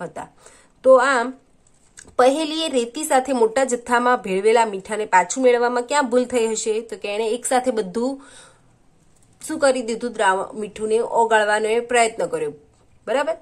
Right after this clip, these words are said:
તો કદાચ સંતૃપ્ત દ્રાવણ બનવા માટે જરૂરી હશે, તેના કરતાં પણ મીઠાનો જથ્થો કેવો હતો? વધારે હશે. એટલા માટે જે મીઠું અદ્રાવ્ય હતું,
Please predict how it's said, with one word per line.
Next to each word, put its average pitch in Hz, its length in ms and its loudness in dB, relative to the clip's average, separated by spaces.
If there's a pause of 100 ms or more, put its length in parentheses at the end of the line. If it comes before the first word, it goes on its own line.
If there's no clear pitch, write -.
(380)
તો 277 80 -4
કદાચ 294 460 4
સંતૃપ્ત 262 640 0
દ્રાવણ 226 420 4
બનવા 214 420 -2
માટે 214 300 -4
જરૂરી 185 440 -8
હશે, 262 280 -2
તેના 208 240 -6
કરતાં 196 360 -4
પણ 233 200 -4
મીઠાનો 208 400 -6
જથ્થો 190 320 -6
કેવો 247 300 2
હતો? 233 400 -4 (120)
વધારે 202 420 -2
હશે. 160 420 -10 (640)
એટલા 247 260 -2
માટે 240 360 2
જે 202 260 -2
મીઠું 247 560 -6 (1200)
અદ્રાવ્ય 269 580 2
હતું, 269 500 -2